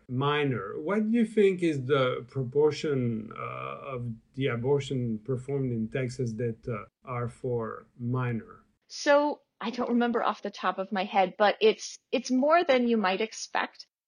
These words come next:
Speaker 2: In states like Texas that have really quite restricted access to contraception, the fraction of abortions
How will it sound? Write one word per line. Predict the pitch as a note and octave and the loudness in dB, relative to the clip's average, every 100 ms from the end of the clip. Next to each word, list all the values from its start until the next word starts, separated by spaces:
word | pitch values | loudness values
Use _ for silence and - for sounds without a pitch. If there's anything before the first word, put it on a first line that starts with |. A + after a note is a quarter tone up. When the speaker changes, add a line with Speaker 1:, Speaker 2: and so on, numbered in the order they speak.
| _ | _
Speaker 2:
In | - A#3+ B3 | 2 4 2
states | - - A#3+ - - | -2 0 0 -2 -4
like | G3 G3 | -2 -2
Texas | - F#3 - F#3 F3+ | -4 -4 -4 -8 -6
that | - | -10
have | - E3 E3 G3 - _ _ | 2 4 4 0 -16 _ _
really | - F#3 F3+ | -4 -2 -2
quite | - - F#3+ | -4 -2 -2
restricted | F#3 - - F#3+ F3+ | -2 -6 -6 -6 -2
access | - E3+ - F#3 | -2 -2 -2 -4
to | - | -4
contraception, | - F3+ - E3 - F3 - C4 C4+ _ _ - | -6 -6 -6 -10 -6 -6 -2 -2 -2 _ _ -4
the | G#3 | -2
fraction | - G3 G3+ - G3 F#3 - | 4 4 4 0 -2 -4 0
of | F3+ | 0
abortions | F3+ F3 D#3+ - E3+ D#3+ - - | 0 -2 -4 0 -2 -2 -6 -6